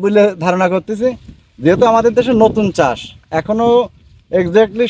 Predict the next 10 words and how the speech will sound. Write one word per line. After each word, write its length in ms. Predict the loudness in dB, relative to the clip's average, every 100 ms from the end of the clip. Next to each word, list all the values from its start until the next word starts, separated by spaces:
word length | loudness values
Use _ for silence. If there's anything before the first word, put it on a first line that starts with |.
| -2
সব 200 | 0 0 -4 -6
ফলের 300 | 0 2 2 -2 _ -6
কোনটা 260 | -2 0 -2
কোন 120 | 0 0
জাত 140 | 2 0
এটা 160 | -2 0 2
আমরা 160 | 2 2 0
এখনও 180 | 0 -4 -4 -2
চিনে 180 | 0 0
উঠতে 180 | -4